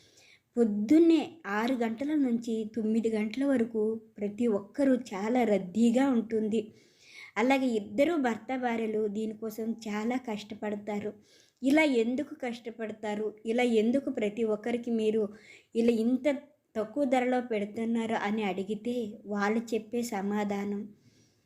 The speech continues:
మనం ఎవరి నుంచి ఏమీ ఆశించం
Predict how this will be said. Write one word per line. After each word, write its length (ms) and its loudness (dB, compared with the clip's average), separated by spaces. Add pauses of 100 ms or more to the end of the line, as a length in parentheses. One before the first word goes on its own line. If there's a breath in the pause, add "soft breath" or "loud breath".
(180 soft breath)
మనం 240 6 (140)
ఎవరి 340 2
నుంచి 440 2 (1080)
ఏమీ 380 4 (120)
ఆశించం 640 -6